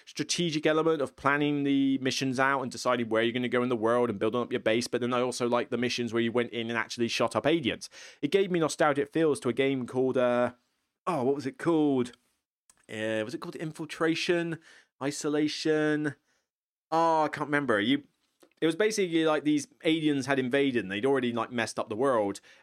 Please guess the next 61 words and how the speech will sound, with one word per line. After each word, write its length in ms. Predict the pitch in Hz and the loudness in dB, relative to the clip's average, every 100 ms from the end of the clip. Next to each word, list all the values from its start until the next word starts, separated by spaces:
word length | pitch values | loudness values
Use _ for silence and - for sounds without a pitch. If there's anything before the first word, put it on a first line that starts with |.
| - | -2
And 340 | 117 120 120 | 0 0 0
it 80 | 120 | -2
was, 120 | 117 | 0
like, 180 | 117 113 | -2 0
lots 240 | 123 - 120 | -2 -4 -2
of 160 | 110 | -2
sort 140 | 110 107 | -2 -8
of 100 | - | -6
toxic 300 | 131 - 123 | -8 -4 -4
enemies. 320 | 120 120 113 | 0 -2 -2
And 100 | 117 | -2
you 80 | 120 | 0
walked 280 | 131 - | 0 0
around 360 | 123 117 117 120 _ | 0 0 0 -4 _
in 180 | 123 123 | -6 -2
X 220 | 135 - | -2 -2
com 280 | - 123 117 | -2 0 0
style 500 | - 156 147 123 123 | -2 0 2 4 2
with 160 | 107 113 | 2 0
a 40 | |
squad 320 | - 120 120 | -2 -2 0
of 120 | 147 | 0
people. 440 | - 123 120 127 127 | -2 -4 0 0 0
You 140 | 110 | -2
geared 260 | 95 113 123 | -2 0 2
up 100 | 135 | 0
weapons 440 | 120 - 117 113 | -4 -2 -4 -2
and 140 | 110 107 | -8 -8
you 100 | 104 | -6
fought 280 | 113 110 | -2 -2
them 140 | 123 110 | -2 -2
off 240 | 104 - | -2 -4
and 120 | 104 | -10
fight 240 | 98 104 104 | -4 -4 -4
a 40 | |
queen 340 | - 127 117 107 | -4 -2 -2 -4
and 100 | 98 | -6
stuff. 280 | 151 117 | -4 -2
But 160 | 120 113 - - - | -4 -6 -12 -20 -18
I 80 | 135 | -12
can't 260 | - 170 - | -10 -10 -6
for 60 | |
the 80 | 147 | -6
life 380 | 165 156 196 170 | -4 -2 -4 -2
of 60 | |
me 100 | 175 | -4
remember 340 | 165 160 156 151 | -2 -2 2 2
what 180 | 139 - | 2 0
title 400 | 156 165 139 123 | -2 -2 -2 -4
it 80 | |
was. 380 | 113 107 101 95 - | 0 0 0 -2 -6
But 160 | 170 160 | -6 -4
it 80 | |
was 120 | 131 101 | -6 -6
really 560 | 104 143 190 170 143 | -10 -6 -2 2 2
addictive 480 | 127 160 - - 104 | 2 -2 -2 -4 -4
and 100 | 98 | 0
I 40 | |
really 240 | 101 139 123 | 0 2 2
enjoyed 360 | 104 123 110 | 2 0 0
it. 140 | 90 | -4